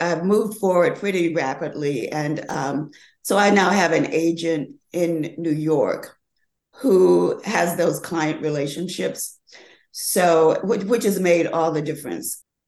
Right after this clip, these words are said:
And so when they ask me if I were interested in doing this, often you don't know who the client is. They just ask if you're available,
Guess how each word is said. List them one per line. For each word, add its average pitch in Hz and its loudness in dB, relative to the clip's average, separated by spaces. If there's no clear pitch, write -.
And 202 2
so 185 4
when 190 2
they 214 0
ask 202 2
me 185 2
if 180 2
I 165 0
were 156 2
interested 180 -4
in 170 0
doing 202 -2
this, 151 -4
often 339 0
you 220 -2
don't 170 0
know 175 -2
who 180 -4
the 160 -2
client 160 -4
is. 170 -2
They 156 0
just 156 -4
ask 147 -6
if 143 -8
you're 151 0
available, 202 0